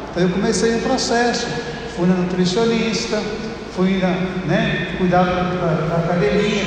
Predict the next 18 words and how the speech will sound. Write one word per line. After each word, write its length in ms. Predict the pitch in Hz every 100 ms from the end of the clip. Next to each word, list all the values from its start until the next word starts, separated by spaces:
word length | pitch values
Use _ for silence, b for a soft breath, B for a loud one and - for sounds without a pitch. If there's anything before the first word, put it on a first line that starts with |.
| 190
pra, 160 | 196 185 196 - - -
né, 160 | 175 190
emagrecer. 1120 | 170 170 233 - - 214 226 214 - - 214
Graças 340 | 220 226 -
a 120 | 233
Deus 240 | 226 208 202
eu 80 | 214
consegui, 800 | 226 226 208 190 190 175 - - -
mas 220 | 196 190
tem 160 | 202
uma 140 | 202 214
receita, 680 | 220 254 - 262 262 262 170 - - - -
tem 220 | 180 180
um 40 |
caminho 440 | 220 208 262 262 196
a 40 |
ser 220 | - 175 160
seguido. 560 | - 160 147 147 147